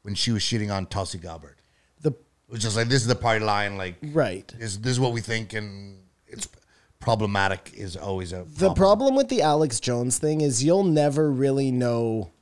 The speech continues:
Speaker 2: what his true feelings are on Sandy Hook, because if Alex Jones didn't wanna get canceled, if he wanted to ever make any more,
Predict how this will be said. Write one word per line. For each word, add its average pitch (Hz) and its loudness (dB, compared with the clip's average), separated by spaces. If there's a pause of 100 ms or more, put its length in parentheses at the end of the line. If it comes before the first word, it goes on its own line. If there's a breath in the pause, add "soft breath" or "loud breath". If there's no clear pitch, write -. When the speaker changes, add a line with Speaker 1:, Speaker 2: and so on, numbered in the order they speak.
(580)
Speaker 2:
what - -4
his 120 0
true 120 -2
feelings 104 -4
are 104 -4
on 101 -4
Sandy 101 -2
Hook, 104 -6
because 117 -2
if 113 -2
Alex 160 2
Jones 151 0
didn't 135 -2
wanna 127 0
get 113 -6
canceled, 127 -2
if 98 -6
he 127 0
wanted 127 0
to 123 0 (100)
ever 143 2
make 127 -2
any 151 4
more, 107 0